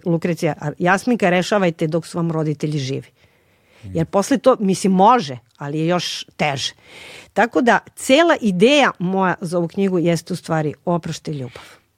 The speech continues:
Speaker 2: Da.
Speaker 1: Oko toga je u, op-, u stvari cela ova knjiga ispletena.
Speaker 2: I kada se stvari urade na takav način, one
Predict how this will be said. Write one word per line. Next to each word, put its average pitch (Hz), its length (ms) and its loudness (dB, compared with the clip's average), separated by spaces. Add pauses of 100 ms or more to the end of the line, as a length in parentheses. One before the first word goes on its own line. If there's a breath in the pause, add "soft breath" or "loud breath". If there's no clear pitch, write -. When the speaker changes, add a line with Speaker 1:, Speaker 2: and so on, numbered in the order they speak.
(180)
Speaker 2:
Da. 98 220 -6
Speaker 1:
Oko 98 120 0
toga 190 320 2
je 147 60 0
u, 143 180 -8
op-, - 260 -12 (260)
u 190 60 -14
stvari 160 320 -2
cela 151 340 -4
ova 135 300 -8 (400)
knjiga 131 460 -8 (240)
ispletena. - 500 -16 (240)
Speaker 2:
I 110 80 -6
kada 113 200 0
se - 80 -8
stvari 147 240 0
urade 165 160 0
na 131 80 2
takav 139 300 -4
način, 123 580 -2 (120)
one 117 380 2